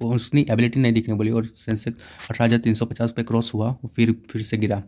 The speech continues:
फिर इंडिया ने क्या किया, जो अपनी एक्सपोर्ट ड्यूटी थी स्टील पे, उसको में,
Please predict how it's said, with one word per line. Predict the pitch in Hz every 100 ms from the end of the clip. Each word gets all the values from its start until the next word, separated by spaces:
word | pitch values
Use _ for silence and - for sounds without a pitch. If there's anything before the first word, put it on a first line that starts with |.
| - _ - - _
फिर | 143 160 - _ _ _ _ - 120
इंडिया | 131 156
ने |
क्या | 156 156
किया, | 139 123 123 - _
जो | 135
अपनी | 120 139
एक्सपोर्ट | 113 - 139 147
ड्यूटी | 120 113 110
थी | 117
स्टील | 123 - 120
पे, | 117 113 - - -
उसको | 139 - 147
में, | 147 190